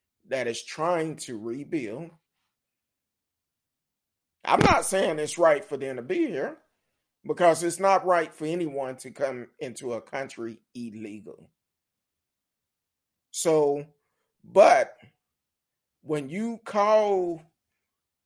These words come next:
your country the land of the free and the brave, what happened to the free part? Oh, I guess that only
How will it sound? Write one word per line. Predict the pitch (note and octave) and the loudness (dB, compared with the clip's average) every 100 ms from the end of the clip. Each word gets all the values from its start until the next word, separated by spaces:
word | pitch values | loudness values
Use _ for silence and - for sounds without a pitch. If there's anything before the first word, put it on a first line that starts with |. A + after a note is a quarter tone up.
| _ - | _ -2
your | D3+ | -2
country | - G#3+ E3+ E3 C#3+ | 0 -2 -2 -2 -8
the | B2+ | -6
land | C3 D3+ D#3 D3+ | -4 -2 -2 -4
of | C#3+ | -6
the | A#2+ | -8
free | - D#3+ D#3 | -6 -4 -4
and | C3+ | -4
the | B2+ | -8
brave, | D#3 F3+ F3+ D3+ C#3+ _ _ _ _ _ _ _ _ _ - | -4 -2 -4 -6 -12 _ _ _ _ _ _ _ _ _ -4
what | F3 G#3 | -2 2
happened | F#3 D#3+ | 0 -2
to | E3+ | -10
the | D3+ | -8
free | F#3+ G#3 | -8 -8
part? | - A#2+ D2+ - - - - - - - - - - - - - - - - - _ _ _ - | -10 -8 -8 -10 -8 2 4 4 -2 0 0 2 -2 -4 -4 2 2 0 -20 -20 _ _ _ 2
Oh, | - A#2 | 4 4
I | G#2 A#2 | 0 -6
guess | C3+ C3+ - | -2 -2 -2
that | C#3+ C#3 | -2 0
only | C3 A2+ A2+ A2 | -2 -4 -8 -10